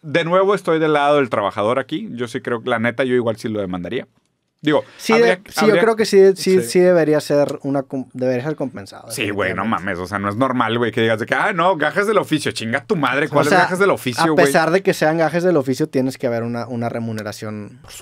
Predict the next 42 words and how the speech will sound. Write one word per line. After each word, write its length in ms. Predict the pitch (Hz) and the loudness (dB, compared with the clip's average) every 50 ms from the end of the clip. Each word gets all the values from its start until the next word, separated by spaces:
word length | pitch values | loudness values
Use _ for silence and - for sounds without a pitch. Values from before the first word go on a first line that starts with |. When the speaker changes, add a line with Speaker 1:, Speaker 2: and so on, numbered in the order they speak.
| 120 110 | -8 -6
Speaker 2:
lo 80 | 110 | -4
Speaker 1:
supuesto, 60 | 101 117 | -4 -4
Speaker 2:
mismo. 140 | 123 120 165 143 | -4 -4 -6 -6
Speaker 1:
güey, 140 | 123 113 | -2 2
Speaker 2:
A 20 | 156 | 4
ver, 240 | 170 175 170 165 170 | 4 4 4 2 0
Speaker 1:
sí. 60 | 170 | 2
Speaker 2:
el, 60 | 170 | 0
lo 80 | 160 151 | 0 2
que 80 | - 170 | 2 2
iba, 120 | 175 160 | 4 2
es 80 | 139 - | 2 0
como 180 | - 165 170 175 | -2 -2 0 2
los, 200 | 170 160 147 143 151 - | 0 0 -2 -4 -10 -14
los 360 | - 151 139 135 123 117 - 156 | -10 -2 -2 -2 -2 -2 -6 -6
luchadores 560 | 147 139 131 - - 131 127 131 131 143 147 | -4 -4 -4 -2 -2 0 0 0 0 0 0
de 100 | 156 143 | 0 0
la 80 | 135 123 | 0 0
W 360 | 120 113 113 120 120 123 123 | -2 -2 -4 -4 -4 -4 -4
W 280 | 120 120 120 123 135 190 | -4 -4 -4 -2 -2 -2
E 60 | 220 - | -4 -4
Speaker 1:
Claro, 320 | - - 120 117 147 185 | -4 -2 -2 0 2 2
güey. 120 | 196 180 165 | 2 2 0
Speaker 2:
se 60 | 143 | 0
lesionan 480 | 135 127 117 - 165 185 185 151 131 127 _ _ _ _ _ | 0 0 0 -2 -4 -4 -4 -6 -8 -12 _ _ _ _ _
Speaker 1:
Exacto. 280 | - 120 - - 214 - | -8 -4 -4 -4 -4 -4
Speaker 2:
cuando 240 | 127 123 123 123 120 | -6 -4 -4 -4 -4
hacen 240 | 117 117 131 131 | -4 -4 -4 -6
ese 180 | 123 117 - 120 | -6 -6 -8 -8
tipo 320 | 113 127 113 113 120 120 | -8 -10 -10 -6 -6 -6
de 80 | 117 113 | -2 0
Speaker 1:
Sí, 240 | 185 185 175 - - | 0 0 0 -2 -4
pero 200 | - 160 147 - | -2 -2 -2 0
por 80 | - 147 | 0 0
ejemplo, 320 | 135 131 127 135 131 131 | 0 2 2 2 0 0
Speaker 2:
piruetas. 220 | - 113 113 - - | -2 -12 -12 -10 -2
Speaker 1:
pero 120 | - 165 156 | 0 0 2
ahí 120 | 156 156 | 2 2
es 80 | 151 - | 0 0
cuando, 320 | - 190 175 180 165 - - | -2 0 0 0 0 -2 -4
o 100 | 170 147 | -8 -4
sea, 160 | - 156 135 | -2 -4 -4